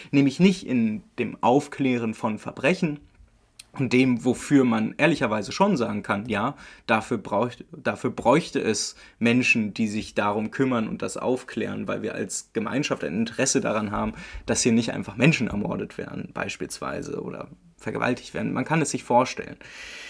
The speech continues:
Das Problem ist aber, dass das, was dahinter steckt, ein Gerechtigkeitsverständnis ist, was ja irgendwie, das ist immer da, ne? Es wird immer diese bösen Menschen geben und diese, diese bösen Menschen, das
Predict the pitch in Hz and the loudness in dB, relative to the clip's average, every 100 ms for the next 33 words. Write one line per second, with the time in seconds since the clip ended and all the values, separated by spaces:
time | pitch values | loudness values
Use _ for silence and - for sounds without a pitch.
0 | - - _ - - 135 131 208 226 127 | -18 -20 _ -4 0 4 8 8 8 4
1 | - 120 110 110 - - 117 - - 151 | 0 0 0 0 0 2 2 2 4 6
2 | 175 - - - - _ _ _ _ _ | 6 4 2 -4 -14 _ _ _ _ _
3 | _ _ 139 - 120 170 190 120 - 104 | _ _ -2 2 2 4 4 2 0 -4
4 | - 120 117 135 - 139 - 131 127 123 | -4 -2 -2 -2 -4 -8 -4 0 0 -2
5 | - 120 - 127 127 123 123 - 117 - | -4 -4 -2 0 0 -2 -4 -4 -4 0
6 | 117 113 123 120 117 113 107 - 113 - | 0 0 -2 -2 0 0 -2 -6 -6 -4
7 | 113 - 135 113 101 110 107 117 139 - | -4 -2 0 0 -2 -6 -6 -2 -2 -4
8 | 107 117 120 110 113 104 120 110 110 120 | -8 -6 -6 -4 -6 -2 -2 -2 -2 -2
9 | 156 - 139 127 131 135 127 117 98 113 | -2 -6 -4 0 0 0 -2 -4 -4 -2
10 | 113 110 104 - - 107 107 135 131 120 | 0 0 -2 -8 -8 -6 -2 2 2 2
11 | 113 160 170 156 120 107 - | 2 0 0 -2 -4 -6 -10